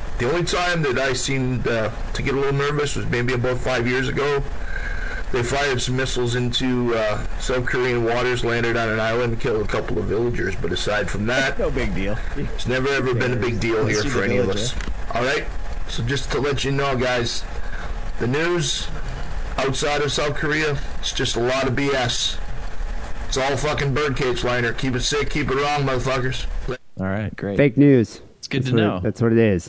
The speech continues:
Speaker 3: Fake news. Um, so yeah, so I wonder, do you think,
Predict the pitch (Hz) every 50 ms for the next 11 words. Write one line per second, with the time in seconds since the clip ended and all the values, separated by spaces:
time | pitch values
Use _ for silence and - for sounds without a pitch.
0 | - - - 123 113 - - 95 87 80 - - - - - - - - - -
1 | - - - - - _ 143 151 156 156 - 131 117 107 98 92 107 - - _
2 | _ - _ _ - - - - - 190 226 240 226 185 - - 190 185 175 202
3 | 220 226 220 175 123 165 202 196 - - 254 247 180 185 -